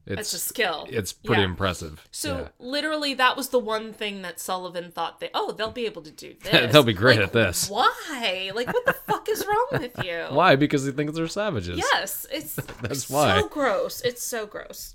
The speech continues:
Speaker 2: Uh, ugh, ugh, ugh. So let's pivot away from that. Um,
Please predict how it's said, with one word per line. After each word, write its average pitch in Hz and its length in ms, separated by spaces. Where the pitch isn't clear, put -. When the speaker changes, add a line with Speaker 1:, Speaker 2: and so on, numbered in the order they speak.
Speaker 2:
Uh, 226 300
ugh, 185 220
ugh, 196 260
ugh. - 220
So 302 160
let's 294 240
pivot - 380
away 170 180
from 190 240
that. 320 340
Um, 214 380